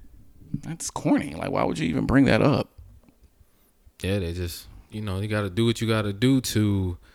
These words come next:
Speaker 2: be disrespectful. So you say all kind of, you know, shit like that, just
Speaker 1: And
Speaker 2: to say that you, you've helped them when they were down, if they were
Speaker 1: Right,
Speaker 2: down.
Speaker 1: right. But see,
Speaker 2: They
Speaker 1: that's what
Speaker 2: throw it in their face.
Speaker 1: But why, why do we need to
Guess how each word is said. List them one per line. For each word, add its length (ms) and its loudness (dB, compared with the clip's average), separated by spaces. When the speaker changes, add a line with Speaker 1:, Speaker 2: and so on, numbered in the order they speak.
Speaker 2:
be 180 4
disrespectful. 840 4
So 140 -4
you 120 0
say 300 2
all 200 6
kind 240 0
of, 240 2
you 200 0
know, 180 4
shit 260 -4
like 220 0
that, 200 -2
just 160 2
Speaker 1:
And 100 0
Speaker 2:
to 320 -8
say 200 4
that 240 4
you, 200 0
you've 180 0
helped 300 4
them 180 2
when 100 2
they 80 2
were 160 2
down, 380 2
if 160 2
they 100 4
were 60 6
Speaker 1:
Right, 220 6
Speaker 2:
down. 300 4
Speaker 1:
right. 320 2
But 140 2
see, 100 -4
Speaker 2:
They 60 8
Speaker 1:
that's 120 6
what 60 6
Speaker 2:
throw 200 12
it 60 10
in 120 8
their 140 6
face. 480 4
Speaker 1:
But 140 8
why, 300 4
why 300 0
do 140 2
we 200 0
need 380 2
to 480 2